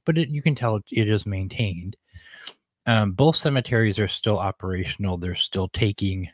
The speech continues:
um, interments. I think the newest one I saw there was from twenty twenty. Um, so they are both operational.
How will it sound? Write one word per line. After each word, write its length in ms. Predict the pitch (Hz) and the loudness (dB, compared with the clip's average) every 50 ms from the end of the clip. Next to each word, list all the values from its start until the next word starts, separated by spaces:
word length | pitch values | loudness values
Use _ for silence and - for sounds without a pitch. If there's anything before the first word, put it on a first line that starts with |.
| _ _ _ _ _ - | _ _ _ _ _ -4
um, 240 | 95 92 90 87 - - | -2 -2 -2 -2 -4 -4
interments. 680 | - 101 - - - 113 95 92 90 92 90 90 - | -4 -2 -2 0 2 2 2 2 2 0 0 -2 -2
I 60 | 98 | -4
think 220 | 92 - 110 101 - _ _ _ _ _ - | -4 -2 -4 -6 -6 _ _ _ _ _ -8
the 280 | - 95 92 90 90 90 | -4 -2 0 0 0 0
newest 460 | 92 95 95 95 98 92 - - - | -2 -2 -2 -2 -2 -2 -4 -6 -6
one 160 | - 95 92 | -4 -4 -4
I 80 | 92 87 | -4 -4
saw 240 | 85 - - 92 85 | -4 -2 -2 -2 0
there 140 | 90 90 87 | 0 0 0
was 180 | 90 85 - | -2 -2 -4
from 140 | - - 90 | -6 -12 -12
twenty 280 | - - 104 92 87 92 | -6 -4 -2 -2 -2 -4
twenty. 460 | - - 101 95 87 90 90 90 - _ _ _ - - - - - - - _ - | -6 -6 -4 -4 -4 -4 -8 -10 -12 _ _ _ -20 -20 -20 -20 -20 -20 -20 _ -6
Um, 280 | 104 95 87 85 85 82 - | -4 -4 -4 -4 -8 -12 -8
so 160 | - 117 104 | -6 -4 -2
they 120 | 110 110 | -2 -2
are 320 | - 107 110 110 110 104 - _ _ _ _ _ _ _ _ - | 0 0 0 0 0 0 -4 _ _ _ _ _ _ _ _ -4
both 200 | 131 139 139 - - | -2 -2 -2 0 0
operational. 720 | 110 104 - - 98 98 95 95 92 - - - 85 - | 0 0 -2 -4 -6 -6 -6 -6 -8 -12 -12 -14 -16 -18